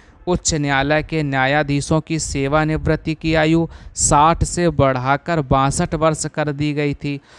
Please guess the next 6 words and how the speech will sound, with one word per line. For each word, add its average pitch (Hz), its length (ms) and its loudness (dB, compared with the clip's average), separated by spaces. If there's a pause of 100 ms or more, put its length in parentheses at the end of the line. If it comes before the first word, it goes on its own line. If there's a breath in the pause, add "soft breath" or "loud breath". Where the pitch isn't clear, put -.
(160 loud breath)
तो 160 80 0
वो 160 120 2
है 175 140 2
पन्द्रहवाँ 147 680 2
संविधान 143 520 -4
संशोधन, 135 720 -4